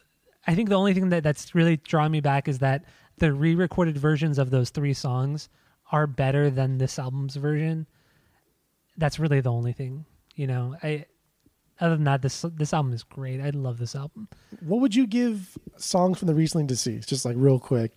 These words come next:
Speaker 2: ranking of
Speaker 1: Uh,
Speaker 2: that
Speaker 1: I'd probably give
Speaker 2: rating.
Speaker 1: that a solid two point two.
Speaker 2: Okay.
Speaker 1: Like, it, it's, that's the one album by them that I,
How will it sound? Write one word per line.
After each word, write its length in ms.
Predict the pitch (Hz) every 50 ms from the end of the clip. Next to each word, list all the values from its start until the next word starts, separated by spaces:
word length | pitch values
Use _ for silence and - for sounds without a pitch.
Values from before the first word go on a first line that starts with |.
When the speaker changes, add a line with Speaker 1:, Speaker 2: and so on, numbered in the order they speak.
| _
Speaker 2:
ranking 460 | - 151 123 123 120 110 123 113 110 110
of 140 | 107 104
Speaker 1:
Uh, 140 | 175 196 208
Speaker 2:
that 80 | 202 - -
Speaker 1:
I'd 140 | 220 220
probably 180 | - 254 262 233
give 120 | - 175
Speaker 2:
rating. 40 | 156
Speaker 1:
that 160 | 160 160 147
a 60 | 139 -
solid 800 | - - - - - 139 135 143 147 147 147 143 139 135 131 - _ _ _ _ _
two 300 | - - - 151 147 143
point 580 | - - - 139 135 135 135 131 131 131 147 - _ _
two. 340 | - - 156 147 180 214 202 _ _ _ _ _ _ _ _ _ _ _ _ _ _ _ _ _ _ _
Speaker 2:
Okay. 380 | 139 120 117 107 - - - 120 - - - - _ _ _ _ _ _ -
Speaker 1:
Like, 200 | 165 165 160 185
it, 260 | 190 190 196 202 - -
it's, 240 | 202 180 - - -
that's 280 | 170 175 202 208 -
the 120 | - 202 180
one 220 | 170 165 170 170
album 280 | 160 151 160 160 165 160
by 140 | 165 160 160
them 280 | 151 160 165 160 156 139
that 140 | 139 135 135
I, 140 | 131 135